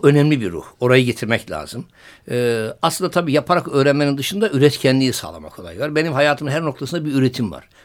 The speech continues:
Üretim olmak zorunda. Üretim yoksa siz yoksunuz zaten. Ama üretimin yanı sıra ben girişimci gençleri destekliyorum. İşte bir sosyal girişimciyim. Yani üniversite sadece ders vermek değil. Oradan çıkan öğrencileri, daha önce çıkmış insanları teşvik etmek gibi bir olay var.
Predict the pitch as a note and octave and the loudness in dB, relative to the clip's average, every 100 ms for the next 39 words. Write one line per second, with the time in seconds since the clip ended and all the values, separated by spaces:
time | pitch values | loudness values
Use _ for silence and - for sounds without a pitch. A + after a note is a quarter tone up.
0 | - C#3+ B2+ C#3 B2 B2 - D#2+ C#2+ - | -2 0 2 2 2 0 -4 -12 -12 -20
1 | - _ - D3 D3 D#3+ F3 F3+ D#3+ C3 | -20 _ -8 -2 0 0 -2 -2 -6 -4
2 | B2+ C3+ - E2 C2 - - C#3+ - _ | -2 -2 -4 -18 -18 -18 -18 -18 -20 _
3 | - - D#3+ F#3+ F#3+ F#3 G3 G3 F#3+ F#3 | -20 -8 -2 2 2 2 0 0 -2 -2
4 | F#3 G3+ F3+ F#3+ G3 F3+ F3+ F3 F3+ D#3+ | -2 -4 -4 -4 -4 -2 0 0 -2 -2
5 | C3 - - F2+ B2+ G3+ - D#3 C#3 C#3 | -4 -6 -12 -12 -12 -12 -8 -8 -6 -6
6 | - D#3 C#3 C3+ B2 A2 E2 D2+ _ - | -4 -4 -2 -4 -6 -8 -10 -16 _ -20
7 | - C#3 D3 E3 D#3 D#3 D#3+ D3+ D3 D3 | -6 -2 0 0 -2 -4 -2 0 2 2
8 | - C#3+ C#3+ - G#2 - - - - D3+ | 2 0 0 -4 -10 -12 -20 -10 2 4
9 | D3+ C#3 - C3 C3 B2+ C3 A2 A2 B2 | 4 0 -2 -2 2 2 2 0 -4 -2
10 | A#2+ C#3+ C3 - B2 - C3 - G2+ A#2+ | -2 -2 -4 -6 -6 -4 -4 -6 -8 -10
11 | C#3 B2+ - A2+ A2 G#2+ G2+ A2 G2+ E2 | -6 -6 -6 -8 -10 -12 -8 -6 -6 -8
12 | G#2 | -10